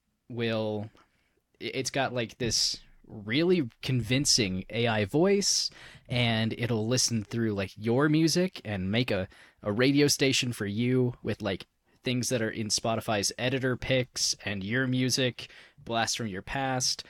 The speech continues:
and it'll play, like, four or five songs. The D J will come on, and then it'll play more music, and it's just like a real radio station. I, like, D Js, as we know it, could have just not exist 'cause it was a really good D J.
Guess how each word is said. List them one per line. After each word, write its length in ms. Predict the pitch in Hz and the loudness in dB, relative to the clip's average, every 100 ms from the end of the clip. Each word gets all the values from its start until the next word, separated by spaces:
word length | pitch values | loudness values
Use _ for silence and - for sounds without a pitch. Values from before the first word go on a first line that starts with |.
| - _ - | -20 _ -6
and 140 | 131 | -2
it'll 180 | 131 117 | -2 -2
play, 280 | - 143 135 | -2 2 2
like, 300 | 113 98 - | 2 -4 -10
four 360 | - 151 160 | -4 2 4
or 80 | 156 | 2
five 320 | 139 147 135 | 2 2 4
songs. 500 | - 156 147 147 143 | 2 2 2 2 0
The 160 | 123 113 | -2 -2
D 220 | 104 131 | 4 6
J 200 | 120 135 | 6 4
will 140 | 131 113 | 4 2
come 240 | - 127 | 2 2
on, 380 | 120 117 117 113 - - - - | 4 2 2 0 -4 -20 -20 -6
and 280 | 123 120 117 | -2 0 0
then 480 | 117 113 110 110 - - | 2 2 0 -2 -6 -6
it'll 220 | 120 110 | -4 -4
play 220 | - 127 | 0 2
more 180 | 127 139 | 4 4
music, 540 | 135 165 117 - - - | 4 4 2 -2 -10 -2
and 160 | 120 131 | 2 2
it's 240 | 127 - | 2 2
just 180 | 151 139 | 2 4
like 140 | 151 | 6
a 80 | 151 | 6
real 300 | 117 151 156 | 8 8 8
radio 320 | 131 208 117 | 6 6 4
station. 540 | 101 123 101 - 80 - - - _ - | 2 -2 -4 -4 -8 -12 -20 -20 _ -10
I, 140 | 117 - | -8 -4
like, 420 | 147 139 - - _ _ _ - 143 | -2 -4 -6 -20 _ _ _ -8 -2
D 180 | 131 180 | 0 2
Js, 520 | 180 185 143 120 - - | 4 6 6 4 0 2
as 200 | 135 131 | 2 4
we 140 | 131 | 4
know 220 | 127 156 | 4 6
it, 180 | 127 92 _ - | 4 2 _ -2
could 160 | 139 | -2
have 60 | 117 | 0
just 280 | 131 - 117 | 0 0 0
not 280 | 120 139 | 0 2
exist 600 | 131 123 113 131 - - | 2 2 0 0 0 -2
'cause 180 | - 131 | -2 0
it 120 | 143 175 | 0 2
was 200 | 135 127 | 0 0
a 120 | 120 113 101 | -4 -6 -4
really 300 | 113 143 139 | 0 2 2
good 460 | 110 131 131 110 95 | 0 2 2 2 -2
D 160 | 180 180 | -2 0
J. 380 | 95 - - | 0 -4 -12